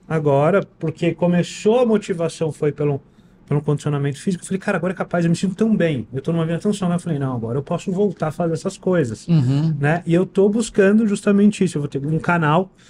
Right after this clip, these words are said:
Speaker 1: separado, vou falar o nome ainda, que vai focar nisso aí,
Speaker 2: Aham.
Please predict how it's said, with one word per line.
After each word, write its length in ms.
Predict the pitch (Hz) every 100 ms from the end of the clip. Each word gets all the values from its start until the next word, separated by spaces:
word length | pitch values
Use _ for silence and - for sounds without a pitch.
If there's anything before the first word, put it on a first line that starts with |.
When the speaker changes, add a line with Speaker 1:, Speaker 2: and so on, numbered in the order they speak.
| _ _
Speaker 1:
separado, 560 | - 160 165 151 143 165
vou 80 | 151
falar 220 | 156 147
o 40 |
nome 220 | 147 147
ainda, 320 | 180 160 175 190 - - - _
que 160 | - 214
vai 200 | 170 175
focar 380 | 202 196 202 208
nisso 220 | 214 233
aí, 180 | 220 214 _ _
Speaker 2:
Aham. 400 | 147 - 135 135